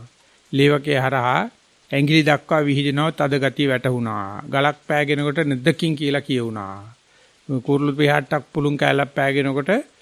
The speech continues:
එහෙම නැත්නම් රිලාවකේ කක්ක බෙට්ටක් පෑගෙනකොට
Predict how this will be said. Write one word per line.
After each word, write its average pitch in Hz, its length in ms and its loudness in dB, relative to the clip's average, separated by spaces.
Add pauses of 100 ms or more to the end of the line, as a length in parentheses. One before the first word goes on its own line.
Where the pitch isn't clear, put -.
(960)
එහෙම 127 220 -2
නැත්නම් 135 360 0
රිලාවකේ 131 480 0
කක්ක 131 240 -4
බෙට්ටක් 131 360 -4
පෑගෙනකොට 143 600 -2